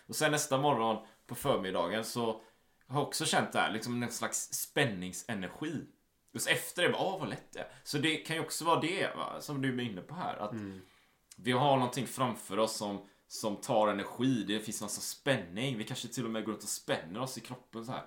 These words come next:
Speaker 1: utan att tänka på det. Och dränerar oss själva.
Speaker 2: Japp.
Speaker 1: Och, och det kan man ju då lösa, tänker jag, genom att, ja, men, s-, återigen, liksom stanna upp, meditera,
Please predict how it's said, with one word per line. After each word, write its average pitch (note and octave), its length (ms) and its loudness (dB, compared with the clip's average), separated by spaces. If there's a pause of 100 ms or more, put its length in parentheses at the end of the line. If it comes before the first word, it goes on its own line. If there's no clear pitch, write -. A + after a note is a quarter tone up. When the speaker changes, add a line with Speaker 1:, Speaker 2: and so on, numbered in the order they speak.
(340)
Speaker 1:
utan G#2+ 220 -8
att G2+ 80 -8
tänka A2 380 -4
på A2 200 -4
det. C2+ 100 -6 (300)
Och G#2 100 -12
dränerar G#2+ 480 0
oss G2+ 140 -2
själva. - 560 -4 (340)
Speaker 2:
Japp. G#2+ 160 -8 (340)
Speaker 1:
Och, B2+ 260 0
och A#2+ 60 -2
det C3+ 140 4
kan C#3+ 200 0
man D3 80 4
ju D3+ 60 4
då C#3 80 6
lösa, C3 560 6
tänker A2 340 0
jag, F#2+ 100 -2
genom G2+ 300 0
att, F#2 160 -2
ja, G2 60 -6
men, G2 300 -6 (240)
s-, - 140 -16 (320)
återigen, D#3 520 2
liksom C#3 220 -8
stanna F#2 520 -4
upp, A#2+ 180 -6 (340)
meditera, G2+ 800 -4